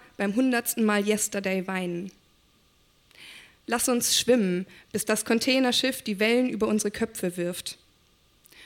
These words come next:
Oder das Licht im Schwimmbad angeht und wir nackt und zitternd im Gebüsch abwarten müssen, dass der Wachdienst endlich geht.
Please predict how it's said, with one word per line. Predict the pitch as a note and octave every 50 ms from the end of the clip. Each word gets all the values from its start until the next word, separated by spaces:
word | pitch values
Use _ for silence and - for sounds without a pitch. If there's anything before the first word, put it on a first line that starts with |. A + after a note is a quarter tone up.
| - - _ _ -
Oder | G#3 F#3+ F#3
das | F#3 F#3+ F#3+ - -
Licht | G#3 G#3 - - -
im | F#3
Schwimmbad | E3+ - - G#3 A#3 F#3 F3 E3+ E3+ -
angeht | - F#3 F3+ F3 E3+ E3+ E3 F3 - - - - - _ -
und | G3+ F#3 -
wir | - F#3
nackt | F#3+ F#3+ G3 - - -
und | - G3+ F#3+
zitternd | - - B3+ A3 A#3 G3+ G3+ G3+
im | - G#3 F#3+
Gebüsch | F#3+ F#3 - A#3+ - -
abwarten | - G3 G3 - - F#3+ G3 G3 F#3+ - G#3
müssen, | G3+ G#3 A3 - A#3+ A3+ A3+ - - - -
dass | - G3 -
der | - G3+ G3+ G3+
Wachdienst | A#3+ A3 - - - - F3 E3+ E3+ - - -
endlich | F3+ F3+ - F3+ F3 - - -
geht. | F#3 E3+ G3+ - -